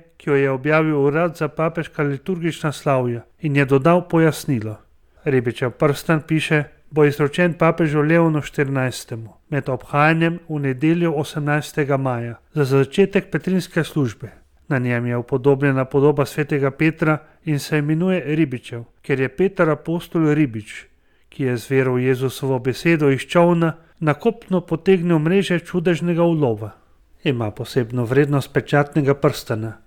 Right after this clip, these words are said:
ki radikalno potrjuje vero. Gre za nalogo, ki je bila zaupana Petru, da potrdi svoje brate. Nalogo,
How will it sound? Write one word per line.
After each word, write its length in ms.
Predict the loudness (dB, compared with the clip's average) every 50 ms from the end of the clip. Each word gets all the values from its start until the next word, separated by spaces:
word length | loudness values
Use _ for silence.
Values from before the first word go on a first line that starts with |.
| _ _
ki 160 | -6 -2 -2 0
radikalno 640 | 0 0 -2 -2 -4 0 0 2 2 2 0 -2 -4
potrjuje 680 | -4 -6 -4 -2 0 0 2 2 4 4 4 4 2 2
vero. 300 | -2 -4 -4 -4 -8 -10 -14 _ _ _ _ _ _ _ _ _ _ -4
Gre 240 | 0 4 4 4 4
za 160 | 4 2 -2
nalogo, 520 | 0 0 0 2 2 2 0 0 -2 -4 -4 -6 _ _
ki 120 | -8 -4 -2
je 60 | -2
bila 240 | 0 0 0 0 0
zaupana 520 | 0 0 0 0 0 0 0 0 0 0
Petru, 480 | 0 -2 -2 -2 -2 -4 -8 -10 -10 -12 -14 _ _ -20 _ _ -20 -8 -4
da 80 | -4 -2
potrdi 540 | 0 0 -2 0 2 2 2 2 0 -2
svoje 340 | -2 -2 0 2 4 4 4
brate. 480 | 4 2 2 2 2 0 -4 -8 -16 -18 -18 -20 _ _ _ _ _ _ _ _ -2
Nalogo, 520 | 0 0 2 2 2 2 2 0 0 -2